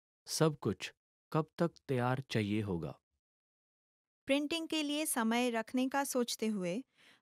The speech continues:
Speaker 2: हम विवरण पुस्तिका को सितंबर के अंत तक प्रिंटिंग के लिए तैयार करना चाहेंगे।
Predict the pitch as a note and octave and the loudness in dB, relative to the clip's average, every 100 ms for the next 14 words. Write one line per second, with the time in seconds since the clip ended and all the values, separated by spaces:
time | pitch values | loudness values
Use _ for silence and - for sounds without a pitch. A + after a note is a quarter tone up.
0 | - C4 C4 B3 B3+ C4 C4+ B3+ C#4 C4 | 2 4 6 4 4 0 0 -2 -4 -2
1 | C4+ - D4+ C#4+ B3 A3+ B3 C4+ C4 B3+ | -4 -2 -4 -2 0 2 2 2 0 -2
2 | - - A3+ C4+ - - C4 - - - | -4 0 2 2 -2 -4 -4 -4 -8 -4
3 | B3 A#3+ B3 B3 A#3 G#3+ A3+ B3+ G#3+ G#3 | 0 0 0 0 0 0 0 0 0 0
4 | G#3 G#3+ A3 G3+ G3+ G3+ G#3 F#3+ F3 E3 | 0 0 0 0 0 0 0 0 -2 -4